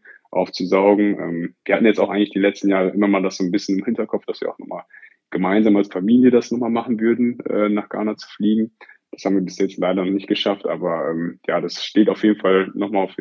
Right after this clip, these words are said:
auch auf unserer Agenda und, äh, nehmen uns auf jeden Fall vielleicht nochmal für die Zukunft vor. Und, ähm, ja, ist einfach irgendwie, das sind meine Wurzeln, da kommen in dem Fall mein Papa her und er hat mir, glaub ich, da auch seine kulturellen Werte,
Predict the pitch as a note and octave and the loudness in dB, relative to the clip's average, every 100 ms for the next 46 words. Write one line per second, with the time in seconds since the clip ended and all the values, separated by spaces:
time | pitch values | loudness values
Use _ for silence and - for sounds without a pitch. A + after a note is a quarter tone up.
0 | - - - - - F#2 - F#2 F#2+ F2 | -12 -8 -8 -8 -6 -6 -4 0 2 2
1 | F2+ G2+ G2+ F2 E2+ - - - _ - | 2 2 0 -2 -6 -8 -8 -8 _ -20
2 | - - _ G2 F#2+ F#2 F2+ - F2+ F2+ | -20 -20 _ 2 2 0 -2 -4 -4 -4
3 | F#2+ F2+ G2 F2+ F2+ F#2 - F#2+ F#2 - | -2 -2 -4 -6 -8 -12 -8 -6 -6 -8
4 | - F2+ F#2 E2 F2 E2+ - D#2 E2 E2 | -8 -4 -4 -4 -8 -8 -10 -10 -10 -12
5 | _ - - - - F#2 F#2+ F#2 F#2 F2+ | _ -6 -4 -4 -6 -4 0 0 0 -4
6 | F2 E2+ _ - - _ _ - G2+ A#2 | -4 -6 _ -20 -20 _ _ 0 4 4
7 | A#2 A2 C3 B2+ C3 B2 A2 A2 - G2 | 4 6 4 6 4 4 2 -4 0 2
8 | F#2+ - G#2 G2+ F#2 - - G2 G2 G2+ | 0 -2 -2 0 -2 -8 -8 -4 0 0
9 | G2 G2 F#2+ F#2+ F#2+ G#2 G2+ - G2+ G2+ | 0 -4 -2 -4 -6 -4 -4 -2 -2 -2
10 | E2+ F2 E2+ - F#2 F#2+ F2+ _ - F2 | -6 -10 -12 -6 -6 -4 -8 _ -10 -8
11 | - - F2+ - _ _ _ _ - G#2+ | -4 -2 -2 -6 _ _ _ _ -10 -6
12 | G2+ F2 G2 F#2+ F#2 F2+ - B2+ B2+ B2 | -4 0 2 4 2 -2 4 6 6 4
13 | A2 G#2+ G2+ G2 G2+ - A2 G#2 | 4 4 4 2 2 0 -2 -2